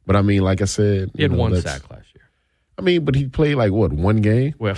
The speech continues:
Speaker 2: <laughs> well,
Speaker 1: So,
Speaker 2: that's,
Speaker 1: I
Speaker 2: if that's
Speaker 1: mean,
Speaker 2: the case, then that ain't good.
Speaker 1: You know, but, I mean
Speaker 2: That ain't good.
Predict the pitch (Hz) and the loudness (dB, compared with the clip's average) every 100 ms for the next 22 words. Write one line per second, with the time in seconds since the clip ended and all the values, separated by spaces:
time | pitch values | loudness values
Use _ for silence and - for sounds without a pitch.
0 | - - - 110 101 - 131 127 131 123 | -4 -4 -2 -2 -2 2 2 2 2 2
1 | 123 113 117 139 127 127 117 117 139 107 | 2 2 2 0 0 -2 -2 -2 0 -2
2 | 113 135 87 - - 101 98 98 - 107 | -2 -2 -4 -10 -2 0 2 0 -2 0
3 | 104 101 101 101 90 78 - _ 131 113 | 2 2 2 0 -2 -4 -12 _ -2 -2
4 | 92 131 | -2 -4